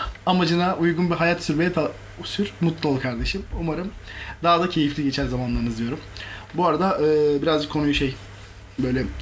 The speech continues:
ciddiye düşürelim. Şimdi günümüzde, e, işte böyle bazı insanlar vardır. Gerçekten hayatta müda-, mücadelesi, hani güçlü, kuvvetlidir böyle. E, gerçekten içtendir hani. Nasıl da derler? E,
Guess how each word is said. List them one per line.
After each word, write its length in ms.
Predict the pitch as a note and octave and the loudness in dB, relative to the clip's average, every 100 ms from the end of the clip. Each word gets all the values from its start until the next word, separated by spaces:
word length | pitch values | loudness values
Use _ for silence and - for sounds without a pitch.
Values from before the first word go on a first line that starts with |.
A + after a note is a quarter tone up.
| B2 | -4
ciddiye 280 | B2+ C3+ D3 | -2 0 2
düşürelim. 340 | - C3 G3 - - - - - - - - - | 2 0 0 -4 -6 -6 -6 -8 -12 -12 -8 -6
Şimdi 200 | - - | -6 -2
günümüzde, 540 | F#3 A3+ A3 G3+ B3 - | 2 4 4 2 2 2
e, 140 | E3+ | 0
işte 260 | E3+ F#3+ F3 | 0 -2 -2
böyle 180 | F#3+ F#3+ | 0 2
bazı 260 | F#3 F3+ | 2 2
insanlar 380 | F#3 F3+ F#3 F#3 | -2 0 2 2
vardır. 280 | C#3+ A#2 B2 | 2 0 0
Gerçekten 360 | D3 C#3+ D3+ | 0 -2 0
hayatta 280 | D#3 D#3+ D#3 | 2 2 4
müda-, 280 | C3+ C3 A#2+ | 2 2 2
mücadelesi, 500 | B2 C3+ B2 A#2+ D#3 | 2 2 2 0 0
hani 120 | C#3 | 0
güçlü, 360 | C3 C3 - B2+ | 2 0 0 0
kuvvetlidir 480 | C3+ C#3 C3+ A#2+ A2 | 2 2 2 -2 0
böyle. 160 | A2 | 0
E, 520 | G#2 - B2+ B2+ B2 B2 - - - | -2 -4 -4 -2 -2 -2 -4 -6 -4
gerçekten 400 | E3+ G#3+ G#3 G#3+ | 0 2 2 0
içtendir 440 | F3 - F3 E3 B2 | 0 0 2 0 2
hani. 180 | C3 B2+ - - - - - - - - - | 0 0 -4 -10 -6 -6 -6 -10 -14 -16 -2
Nasıl 280 | G#3 A3+ F#3+ | 0 2 2
da 200 | C3+ B2 | 0 2
derler? 300 | D#3 D#3 G3+ - - - - | 2 4 2 -2 -12 -14 -10
E, 40 | - | -4